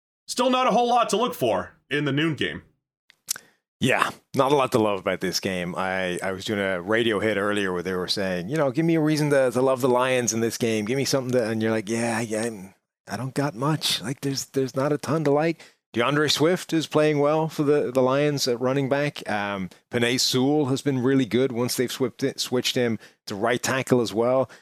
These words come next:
Speaker 2: Like, there's the occasional individual player that's worth watching. Darnell Mooney, obviously, for the Chicago Bears. There are individuals that are interesting to watch in this game. Seeing this game be,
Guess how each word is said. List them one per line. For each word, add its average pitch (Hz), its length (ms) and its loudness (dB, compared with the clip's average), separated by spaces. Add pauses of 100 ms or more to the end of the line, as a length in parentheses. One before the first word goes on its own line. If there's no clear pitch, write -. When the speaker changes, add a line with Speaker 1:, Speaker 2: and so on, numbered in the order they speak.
(220)
Speaker 2:
Like, 123 180 0
there's 135 200 0
the 123 140 0
occasional 123 720 0
individual 117 720 0
player 123 440 2
that's 127 180 -2
worth 120 220 -2
watching. 127 460 0
Darnell 113 360 0
Mooney, 117 440 0
obviously, 110 520 0 (360)
for 113 60 -4
the 107 60 -2
Chicago 113 480 0
Bears. 117 500 0 (420)
There 123 180 0
are 113 300 0
individuals 143 880 2 (180)
that 113 140 2
are 107 100 2
interesting 107 640 0
to 107 80 -8
watch 95 280 -2
in 104 80 -6
this 92 160 -4
game. 90 360 -2 (920)
Seeing 156 440 2
this 135 240 2
game 120 600 2
be, 101 140 -2